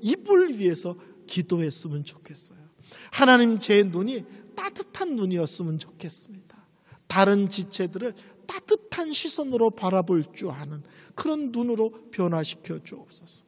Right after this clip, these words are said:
하나님, 제 입술을 주께서 축복하시고 변화시켜서 이 입이 위로의 말, 격려의 말, 축복의 말이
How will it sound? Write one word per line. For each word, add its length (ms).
하나님, 440
제 140
입술을 680
주께서 500
축복하시고 720
변화시켜서 720
이 80
입이 440
위로의 680
말, 320
격려의 640
말, 280
축복의 640
말이 340